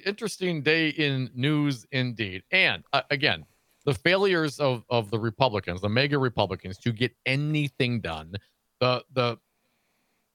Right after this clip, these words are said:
sycophants, the way they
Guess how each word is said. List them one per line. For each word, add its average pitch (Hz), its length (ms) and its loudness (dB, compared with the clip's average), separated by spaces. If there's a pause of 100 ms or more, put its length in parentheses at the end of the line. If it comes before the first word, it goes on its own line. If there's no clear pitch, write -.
(760)
sycophants, - 920 -2 (200)
the 135 80 2
way 170 180 4
they 165 180 2